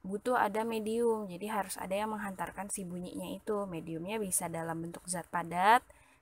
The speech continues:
kayak di dinding, zat cair, kayak air, dan gas. Nah,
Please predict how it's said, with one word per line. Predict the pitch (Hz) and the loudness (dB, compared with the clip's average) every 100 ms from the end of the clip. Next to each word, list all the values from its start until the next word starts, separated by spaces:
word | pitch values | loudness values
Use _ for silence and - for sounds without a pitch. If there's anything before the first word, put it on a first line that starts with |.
| - | -6
kayak | 180 180 | -2 -2
di | 175 175 | -2 -4
dinding, | 170 165 160 165 175 220 269 - - - | -2 -2 -2 -2 -2 0 -2 -4 -16 -18
zat | - 180 - | -6 -4 -4
cair, | 170 165 185 226 269 294 - - - | -4 -2 2 4 4 2 -8 -20 -10
kayak | 196 175 - | -4 -2 0
air, | 175 175 185 226 269 - 185 | 0 -2 0 0 -2 -6 -2
dan | 185 214 202 | 0 0 -4
gas. | 175 165 156 - - | -2 0 2 4 4
Nah, | 170 160 170 | 2 -6 -6